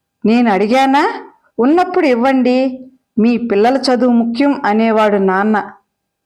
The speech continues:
మెల్లగా నాన్నంటే నేను వేసుకున్న భావచిత్రం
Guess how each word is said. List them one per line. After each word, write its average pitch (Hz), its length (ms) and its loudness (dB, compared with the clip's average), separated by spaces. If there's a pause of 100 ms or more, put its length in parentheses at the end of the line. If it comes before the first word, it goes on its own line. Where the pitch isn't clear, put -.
(340)
మెల్లగా 240 520 2
నాన్నంటే 247 640 2
నేను 220 280 2
వేసుకున్న 240 480 0
భావచిత్రం 226 920 -2